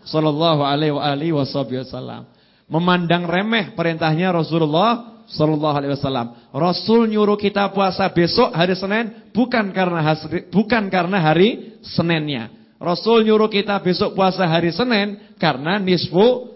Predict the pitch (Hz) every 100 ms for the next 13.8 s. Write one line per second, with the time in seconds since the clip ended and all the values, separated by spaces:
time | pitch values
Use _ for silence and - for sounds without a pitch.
0 | - - 185 151 143 160 151 151 139 110
1 | - - 156 147 208 196 190 196 - -
2 | 233 233 226 196 180 170 185 226 - -
3 | - 160 147 143 185 214 175 165 196 180
4 | 151 - 185 180 180 147 185 170 156 -
5 | 170 233 - - - - - 165 107 123
6 | 131 123 107 98 _ _ 160 196 190 180
7 | 196 196 208 202 196 196 196 202 202 202
8 | - _ _ _ 160 170 196 185 160 170
9 | 180 180 - 156 156 175 190 - - 151
10 | 143 139 160 - - _ _ _ 120 143
11 | 131 120 - 110 107 - 151 151 147 151
12 | 190 160 151 165 208 262 - - _ _
13 | _ _ 135 143 151 120 113 117